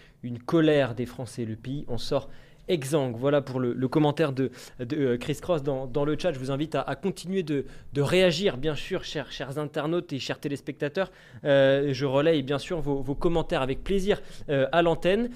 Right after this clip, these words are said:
Guillaume Roquette, il y a une affaire, une autre affaire qui met la, la majorité, euh, sous pression. C'est cette, cette polémique autour de la gestion pour le moins énigmatique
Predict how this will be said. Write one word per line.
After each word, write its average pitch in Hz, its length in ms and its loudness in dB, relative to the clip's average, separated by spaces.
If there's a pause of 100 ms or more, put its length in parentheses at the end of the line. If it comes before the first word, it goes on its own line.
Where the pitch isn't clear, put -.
(160)
Guillaume 175 300 4
Roquette, 160 380 4
il - 20 2
y 160 40 4
a - 20 4
une 143 180 2
affaire, 170 340 -2
une 143 120 -2
autre 170 180 -2
affaire 202 320 0
qui 156 140 0
met 139 180 6
la, 120 320 6
la 120 140 4
majorité, 131 680 0
euh, 120 220 4
sous 123 200 -10
pression. 139 340 -6
C'est 151 140 -10
cette, 131 340 -4 (340)
cette - 240 -4
polémique 160 400 4
autour 156 240 -2
de 139 80 0
la 127 140 2
gestion 139 360 -4
pour 143 160 -4
le 127 120 0
moins 131 180 -2
énigmatique 151 720 -4